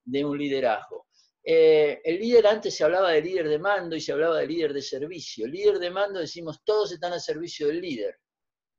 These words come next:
El líder de servicio era al revés. El líder está al servicio de la gente. Y hoy se habla de un líder cuántico, un, un quantum leadership, eh, un poco más allá todavía del líder de servicio.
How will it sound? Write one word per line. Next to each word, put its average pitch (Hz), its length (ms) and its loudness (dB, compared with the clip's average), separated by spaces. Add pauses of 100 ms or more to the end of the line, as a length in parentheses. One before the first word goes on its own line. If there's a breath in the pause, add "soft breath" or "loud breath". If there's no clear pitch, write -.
(920)
El 131 140 -8
líder 175 220 -6
de 160 100 -2
servicio 156 420 -6
era 151 120 2
al - 60 -4
revés. 147 640 -4 (400)
El 120 140 -18
líder 156 220 -4
está 135 160 -8
al 131 80 -8
servicio 139 580 -6
de 113 60 -2
la 113 100 -6
gente. - 420 -18 (300 loud breath)
Y - 80 -2
hoy 202 80 2
se 202 140 2
habla 190 180 6
de 165 100 -2
un 170 100 -6
líder 170 360 0
cuántico, 120 1000 -2
un, 139 300 -12
un 139 160 -10
quantum 147 440 -6
leadership, 120 580 -6 (420 soft breath)
eh, 120 260 -16
un 143 100 -20
poco 165 260 -6
más 170 260 -4
allá 147 380 -2
todavía 139 420 -2
del 127 200 -2
líder 131 240 -4
de 123 100 -8
servicio. 120 680 -12